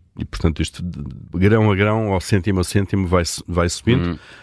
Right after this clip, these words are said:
Speaker 1: Há aqui impactos, obviamente, geoestratégicos, tem a ver com algum, algum aumento do petróleo, também os custos de, de, de transporte de, de petróleo que deixam de passar em, deixaram de passar, em alguns casos,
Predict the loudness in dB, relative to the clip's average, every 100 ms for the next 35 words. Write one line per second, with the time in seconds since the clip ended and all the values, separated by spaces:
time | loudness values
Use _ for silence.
0 | -2 -2 0 0 0 0 -2 -2 0 2
1 | 0 -2 -4 0 2 0 0 -2 0 0
2 | 0 -4 -2 -2 -2 -4 -4 -2 -2 -4
3 | -4 0 0 2 2 0 -2 -6 -10 0
4 | 2 2 -2 -4 0 0 0 -2 -4 -4
5 | -6 -4 -2 -2 -2 -2 -4 -10 -20 -20
6 | -2 0 0 0 0 0 -2 -10 -6 -4
7 | -2 -6 -2 2 2 2 -2 -6 -2 0
8 | 0 -2 -2 -2 -2 -4 -2 0 2 2
9 | 0 -2 -2 0 2 2 0 -2 -2 -2
10 | -2 -4 -4 -4 -4 -4 -6